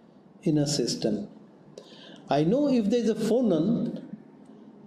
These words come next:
then the phonon possibly goes like this. The phonon,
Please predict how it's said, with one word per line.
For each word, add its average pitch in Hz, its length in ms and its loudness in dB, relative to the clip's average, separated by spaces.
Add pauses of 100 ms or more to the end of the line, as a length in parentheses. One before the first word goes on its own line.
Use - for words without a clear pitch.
(100)
then 170 120 2
the 190 100 2
phonon 240 720 2 (3500)
possibly 160 420 2
goes 135 280 2
like 123 300 2
this. 220 260 0
The 160 140 0
phonon, 180 680 0